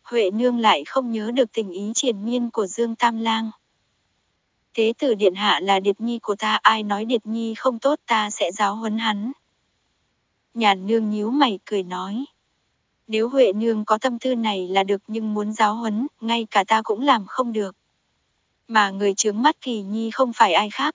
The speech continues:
mà là Nhữ Dương Vương, hắn luôn không vừa mắt Kỳ Nhi." Huệ Nương giống như bị người bịt miệng không nói được lời nào. Nhàn Nương mặc kệ Huệ Nương, liếc mắt nhìn Trinh Nương nói.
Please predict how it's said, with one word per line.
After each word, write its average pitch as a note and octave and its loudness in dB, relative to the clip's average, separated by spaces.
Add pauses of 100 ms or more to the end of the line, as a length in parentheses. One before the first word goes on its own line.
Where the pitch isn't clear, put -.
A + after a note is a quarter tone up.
mà G#3 -2
là F#3 -2
Nhữ G3 -4
Dương B3 -2
Vương, A#3 0 (160)
hắn G#3+ 2
luôn B3 2
không A#3+ -2
vừa G#3+ 2
mắt G3+ -2
Kỳ A#3+ -6
Nhi." A3 -6 (1200)
Huệ A3+ 4
Nương A3 0
giống G#3 -2
như C4+ 2
bị G#3 -2
người G3+ 0
bịt G3 -6
miệng G3+ 0
không B3 0
nói G#3+ -2
được B3 2
lời G3+ -2
nào. F#3+ -6 (920)
Nhàn G3+ 2
Nương A#3 2
mặc G#3+ 2
kệ G3+ 2
Huệ G3 0
Nương, A#3 0 (140)
liếc C#4+ -4
mắt D#4 4
nhìn A3 -4
Trinh A3 -2
Nương A3+ -2
nói. G3+ -4